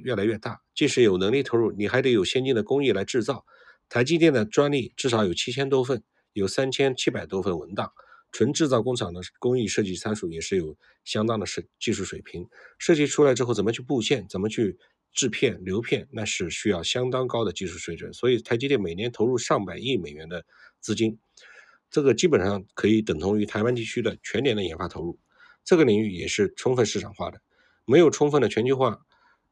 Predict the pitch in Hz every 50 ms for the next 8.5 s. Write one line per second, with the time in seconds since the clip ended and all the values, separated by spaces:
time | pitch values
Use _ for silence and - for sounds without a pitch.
0 | _ _ _ _ _ _ - - - 117 - - - - - _ - - 98 101
1 | - 131 107 107 123 - 143 143 123 107 - - 92 92 87 - - 85 90 120
2 | 131 104 110 92 85 82 80 - 90 90 - 90 80 - - - _ _ _ _
3 | _ _ - 139 165 165 147 143 143 151 160 156 139 117 - - 104 104 104 _
4 | _ _ - - 127 - - - 104 120 143 131 127 127 131 139 131 120 107 104
5 | - - - 110 127 131 113 98 87 - - - 101 92 90 92 90 - _ _
6 | - - 98 107 127 117 101 113 - - 104 110 104 - 110 98 - - 85 -
7 | - - 98 90 87 85 - - 117 110 95 - 92 90 85 78 - - 87 -
8 | 98 98 95 80 82 82 98 92 -